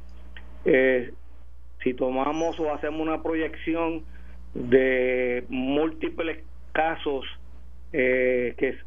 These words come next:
que se nos vayan de las manos como sociedad y entonces abarroten los sistemas de salud, pues puede pasar lo que ha pasado en otros países.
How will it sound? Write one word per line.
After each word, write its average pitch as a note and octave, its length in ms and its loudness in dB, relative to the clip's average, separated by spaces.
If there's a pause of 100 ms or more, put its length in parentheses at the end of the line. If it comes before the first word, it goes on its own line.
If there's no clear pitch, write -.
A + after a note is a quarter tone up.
(400)
que B2 220 2 (240)
se C#3 100 6
nos B2+ 220 0
vayan D#3 380 -2
de D#3+ 100 -2
las D#3 140 0
manos D3+ 640 0 (120)
como B2+ 320 0
sociedad C3+ 640 0
y D3 140 0
entonces C#3+ 720 0 (600)
abarroten D3 1400 4
los D#3 180 0
sistemas D3+ 600 0
de D#3+ 160 -2
salud, E3+ 360 0 (640)
pues C3 640 4 (840)
puede C#3 200 2
pasar E3+ 320 -2
lo D#3+ 160 0
que C3 100 -2
ha C3 80 0
pasado D3+ 440 2
en C#3+ 120 0
otros C#3+ 260 -2
países. B2 520 0